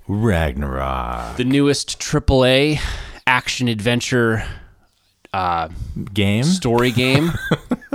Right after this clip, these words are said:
Speaker 2: You know, I, 'cause it's not, it's not just a hack and slash.
Speaker 1: It's
Speaker 2: It
Speaker 1: not?
Speaker 2: No, God of War has always been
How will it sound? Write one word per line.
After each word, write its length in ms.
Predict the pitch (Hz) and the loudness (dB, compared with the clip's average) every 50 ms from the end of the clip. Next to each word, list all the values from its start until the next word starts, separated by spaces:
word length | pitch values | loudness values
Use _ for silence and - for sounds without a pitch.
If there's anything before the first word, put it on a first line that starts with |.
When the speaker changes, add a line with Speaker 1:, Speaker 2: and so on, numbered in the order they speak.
| - - | -10 -8
Speaker 2:
You 120 | 113 120 | -4 -4
know, 100 | - 123 | -2 -2
I, 180 | 131 131 123 131 | 0 -2 -2 -4
'cause 200 | - - 147 135 | -4 -6 -4 -4
it's 160 | 139 131 - 175 | -4 -4 -2 0
not, 180 | 170 156 - | 0 0 0
it's 160 | 139 - - | -2 -2 -2
not 200 | - 175 143 131 | -2 -2 -2 -2
just 240 | 135 156 151 - - | -4 -4 -4 -4 -4
a 20 | 113 | -6
hack 300 | 104 139 147 151 - - | -2 -2 -2 -2 -2 -6
and 100 | 120 - | -8 -8
slash. 480 | - 104 90 82 87 85 - - - - - - _ - - _ _ _ _ - | -8 -8 -6 -6 -8 -8 -10 -14 -20 -20 -20 -20 _ -20 -20 _ _ _ _ -6
Speaker 1:
It's 140 | 127 - 131 | -2 0 2
Speaker 2:
It 40 | 123 | 2
Speaker 1:
not? 320 | 110 139 196 277 294 180 151 - _ _ _ _ _ - | 2 2 0 -2 -4 -8 -12 -16 _ _ _ _ _ -4
Speaker 2:
No, 340 | 113 127 135 123 104 95 | 0 0 2 2 2 0
God 240 | 92 110 120 131 143 | 0 0 0 0 0
of 100 | 147 123 | 0 -2
War 260 | 123 131 131 131 127 | -2 0 0 0 0
has 140 | 120 113 - | 0 0 -2
always 320 | 117 113 113 113 110 101 - | -2 -2 0 0 -2 -4 -4
been 460 | - - 107 104 98 95 98 95 | -6 -4 -4 -4 -4 -6 -8 -10